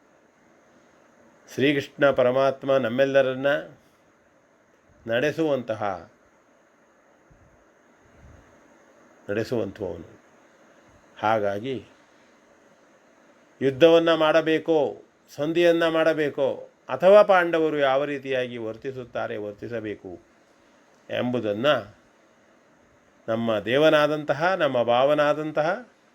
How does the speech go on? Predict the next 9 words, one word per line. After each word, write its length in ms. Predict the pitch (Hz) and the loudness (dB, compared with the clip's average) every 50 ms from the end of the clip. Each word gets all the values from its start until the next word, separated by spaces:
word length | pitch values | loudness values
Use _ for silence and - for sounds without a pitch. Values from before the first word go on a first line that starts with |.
| _ _ _ _ _ _ _ _ _ _ _ _ _ _ _ _ _ _ _ _ _ _ _ _ _ _ _ _ - | _ _ _ _ _ _ _ _ _ _ _ _ _ _ _ _ _ _ _ _ _ _ _ _ _ _ _ _ -6
ನಮ್ಮೆಲ್ಲರನ್ನೂ 760 | 117 117 117 117 120 135 151 175 185 196 196 196 196 196 190 | -6 -4 -4 -2 0 0 4 6 6 8 6 6 4 2 2
ರಕ್ಷಿಸುತ್ತಿರುವಂತಹ 1120 | 180 170 - - 156 139 143 143 139 - 143 139 135 127 123 123 123 113 107 117 113 110 110 107 | 2 0 0 -2 -8 -8 -8 -8 -6 -4 -4 -2 -2 -2 -4 -4 -6 -6 -4 -4 -4 -4 -6 -8
ಶ್ರೀಕೃಷ್ಣ 500 | 107 123 143 151 90 - - - 135 147 156 135 107 - - _ _ _ _ _ _ _ _ _ _ _ _ _ - 143 | -10 -12 -10 -10 -14 -14 -12 -10 -6 -6 -6 -6 -8 -12 -18 _ _ _ _ _ _ _ _ _ _ _ _ _ -6 -4
ಹಸ್ತಿನಾಪುರಕ್ಕೆ 760 | 143 - - 165 151 143 135 127 120 123 113 107 - 113 | -4 -2 0 0 2 2 2 2 0 -2 -6 -6 -4 -4
ಬಂದು 480 | 107 101 107 113 123 139 156 170 185 202 202 - _ _ _ _ _ _ _ _ _ _ _ _ _ _ _ _ _ _ _ _ _ _ - _ _ _ _ _ _ _ _ _ _ _ _ _ _ _ _ _ 117 | -4 -2 -4 -4 -2 0 0 0 0 -2 -4 -10 _ _ _ _ _ _ _ _ _ _ _ _ _ _ _ _ _ _ _ _ _ _ -20 _ _ _ _ _ _ _ _ _ _ _ _ _ _ _ _ _ -6
ನಿಮಗೆ 460 | 117 120 120 117 107 110 107 104 101 | -4 -2 -2 -2 -2 -2 -2 -2 -2
ಹೇಳುತ್ತಾನೆ" 1160 | 95 95 98 - 110 120 135 143 147 147 139 147 - - - 123 117 110 107 104 107 123 131 117 101 95 - _ _ _ _ _ _ _ _ _ _ _ _ _ _ _ _ _ - 117 | -4 -6 -8 -4 0 2 2 2 2 2 -2 -4 -6 -4 -2 -2 0 0 -2 -2 -2 -2 -4 -4 -6 -10 -18 _ _ _ _ _ _ _ _ _ _ _ _ _ _ _ _ _ -6 -4
ಎಂಬುದಾಗಿ 600 | 123 139 139 135 127 120 113 110 104 104 98 92 | -2 0 0 2 2 2 2 2 -2 -6 -10 -10
ಹೇಳಿದಾಗ 580 | 85 71 95 95 110 120 113 104 98 98 107 | -12 -12 -10 -8 -8 -8 -8 -8 -8 -8 -6